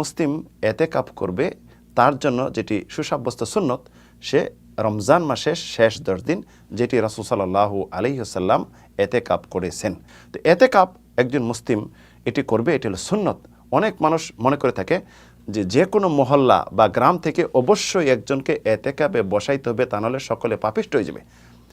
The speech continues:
এটি অর্থ হবে ফরজে কিফায়া। ফরজে কিফায়া হলো যদি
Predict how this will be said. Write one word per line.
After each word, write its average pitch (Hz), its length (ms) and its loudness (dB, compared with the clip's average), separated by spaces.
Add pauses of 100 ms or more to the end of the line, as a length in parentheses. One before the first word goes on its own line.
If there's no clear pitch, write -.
(260)
এটি 196 200 2
অর্থ 208 240 4
হবে 202 200 2
ফরজে 214 260 0
কিফায়া। 180 320 2 (880)
ফরজে 123 260 4
কিফায়া 170 340 6
হলো 120 200 6 (800)
যদি 190 380 2